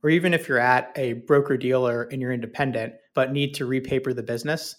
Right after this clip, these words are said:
meaning you have to change custodians and you have to go through a transition process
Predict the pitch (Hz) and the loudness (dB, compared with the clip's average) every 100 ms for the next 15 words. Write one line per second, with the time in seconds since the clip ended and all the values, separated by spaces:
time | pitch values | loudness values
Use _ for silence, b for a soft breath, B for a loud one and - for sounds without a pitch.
0 | - 131 127 127 127 127 123 117 139 131 | -4 0 0 2 2 0 -2 -4 -4 -4
1 | - - 160 151 147 139 135 135 131 120 | -6 2 6 6 6 2 0 -2 -2 -2
2 | 117 117 117 - 131 131 131 120 139 135 | 0 0 -2 -4 0 2 2 2 2 2
3 | 135 123 123 127 123 131 123 - 110 - | 0 -2 -2 -2 -2 -2 -4 -2 -4 -4
4 | 110 135 - | -6 -6 -10